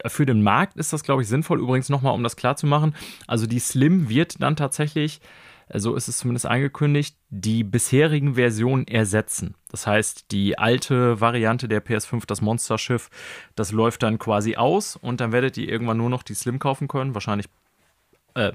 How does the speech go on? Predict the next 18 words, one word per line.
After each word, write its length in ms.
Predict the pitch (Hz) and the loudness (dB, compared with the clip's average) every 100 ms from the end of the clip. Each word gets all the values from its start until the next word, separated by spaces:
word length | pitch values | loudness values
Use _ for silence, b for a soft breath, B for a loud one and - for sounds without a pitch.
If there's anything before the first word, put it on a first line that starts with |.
| 104 | -2
nur 240 | 110 117 | 0 2
noch 240 | 120 120 - | 0 -2 -6
in 140 | 110 | -8
Klammern, 340 | - 110 110 | -2 0 0
bis 140 | 104 - | -2 -6
die 100 | 104 | -10
P 160 | - 104 | -4 -4
S 160 | 98 | -4
fünf 560 | - - - - 104 - | -10 -20 -16 -10 -10 -12
Pro 240 | - 120 | -8 -4
oder 200 | 151 147 | -2 -2
wie 100 | 139 | -2
auch 100 | 143 | -2
immer 140 | 143 139 | -2 -4
sie 120 | 139 | -2
heißen 240 | 139 147 | -4 -4
wird, 120 | 139 | -4
erscheinen. 340 | 139 131 139 | -4 -4 -4